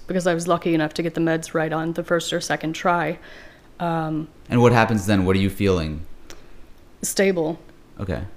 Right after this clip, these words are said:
Speaker 1: I don't have the highs and the lows. Um, for a long time, I just felt flat. I wasn't as creative, and sometimes I do kinda miss it because if you ask,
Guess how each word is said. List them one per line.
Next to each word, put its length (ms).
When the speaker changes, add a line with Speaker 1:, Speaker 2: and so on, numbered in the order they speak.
Speaker 1:
I 100
don't 260
have 440
the 80
highs 320
and 100
the 60
lows. 640
Um, 240
for 100
a 60
long 200
time, 240
I 60
just 220
felt 260
flat. 580
I 100
wasn't 340
as 160
creative, 800
and 460
sometimes 480
I 60
do 140
kinda 280
miss 240
it 160
because 520
if 140
you 160
ask, 460